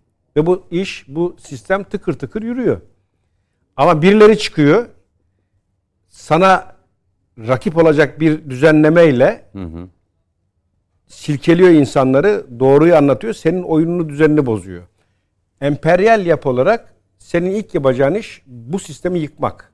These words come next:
Speaker 1: kökünü kazımak ve yok etmek olmalı. Şimdi ben bu söylemleri bununla örtüştürüyorum.
Speaker 2: Hmm.
Speaker 1: Bunlar böyle tesadüfen kurulan cümleler değil.
Speaker 2: "Olabilir mi?" diye sormuştum Sayın Ilıcalı'ya. Sayın Metiner, "Çok daha fazlası da olabilir." dedi.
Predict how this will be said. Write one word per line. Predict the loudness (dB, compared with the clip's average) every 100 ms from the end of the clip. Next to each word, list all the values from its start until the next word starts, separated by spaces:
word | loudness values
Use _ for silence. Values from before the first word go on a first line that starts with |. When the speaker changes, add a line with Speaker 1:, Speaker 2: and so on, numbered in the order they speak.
| _
Speaker 1:
kökünü | -8 -6 -6
kazımak | -4 -2 -2 -4 -6 -8
ve | -2
yok | -2 -4
etmek | -14 -16 -16
olmalı. | -16 -18 -20 _ _ _ _ _ _ _
Şimdi | -8 -6 0
ben | 0 0
bu | -6
söylemleri | -2 0 0 0 -2
bununla | -2 -2
örtüştürüyorum. | -2 -4 -20 -16 -14 -14 -14
Speaker 2:
Hmm. | -14 -14 -18 _ _ _ _ _ _ _
Speaker 1:
Bunlar | 0 2 2 0 -14 _ _ _ _ _ _ _ _ _ _
böyle | -10 0 0 0
tesadüfen | -4 0 0 0 -4 -4
kurulan | -4 -2 -2
cümleler | -2 -4 -2 -2 0
değil. | -2 -4
Speaker 2:
"Olabilir | -8 -4 -4 -6 -8
mi?" | -8 -10
diye | -8 -8
sormuştum | -10 -14 -14 -20 -20
Sayın | -20 -20
Ilıcalı'ya. | -18 -18 -18 -18 -18 -20 -20
Sayın | -20 -20 -18
Metiner, | -18 -18 -16 -16 -18 _ _ -16
"Çok | -14 -6
daha | -6
fazlası | -4 -8 -6 -10 -10
da | -8
olabilir." | -6 -8 -10 -18 -16
dedi. | -18 -16 -20